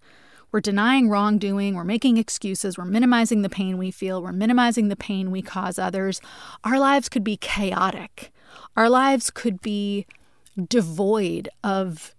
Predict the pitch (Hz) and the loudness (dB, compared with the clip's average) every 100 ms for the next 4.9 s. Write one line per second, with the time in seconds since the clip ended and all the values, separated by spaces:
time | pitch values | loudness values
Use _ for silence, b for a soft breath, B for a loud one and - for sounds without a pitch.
0 | - 240 220 - 208 180 185 214 185 180 | -2 2 2 2 -2 -2 -2 -2 -2 -4
1 | 180 - 226 208 185 - 202 208 170 - | -10 -8 -4 -2 -4 -6 -6 -4 -6 -8
2 | - - 202 190 - 190 - - 196 214 | -10 -2 0 0 -4 -6 -4 -4 -2 0
3 | 185 175 - B B B - 214 226 226 | -2 -6 -10 B B B -2 4 4 4
4 | 233 220 - - 202 190 208 202 202 | 4 2 -2 -6 -6 -4 -4 -4 -6